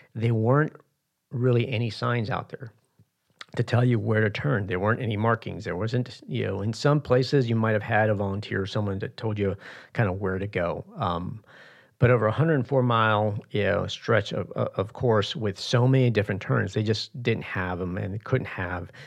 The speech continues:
individuals at every single turn. So we're riding, a, you know, and all of a sudden I, I see that I'm supposed to make a right-hand turn, but this gentleman ahead of me had passed it. So I'm yelling out to him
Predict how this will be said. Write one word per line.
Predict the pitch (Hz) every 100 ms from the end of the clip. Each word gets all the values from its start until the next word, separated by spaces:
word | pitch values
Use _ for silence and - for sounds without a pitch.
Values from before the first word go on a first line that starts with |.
| - -
individuals | 123 107 95 98 92
at | 87 -
every | 117 101 104
single | - 95 87
turn. | - - 50 - - - - - - - _
So | - 143 131
we're | 127
riding, | 120 135 170 147 143 139
a, |
you | 123 117
know, |
and | 113
all | 113
of | 123
a |
sudden | 135 127 113 104
I, | 104 -
I | 90
see | - 117
that | 101 87
I'm | 104 92
supposed | - - 120
to | -
make | 101
a | 87
right-hand | 87 90 87 95 85 82
turn, | 143 131 92 104
but | 101
this | 101 -
gentleman | 165 180 135
ahead | 107 95 208
of | 151
me | 120 117 110 113
had | - 113 107
passed | - 101 101 -
it. | -
So | - 117
I'm | 165
yelling | 139 123 107
out | 110 123 -
to | -
him | 50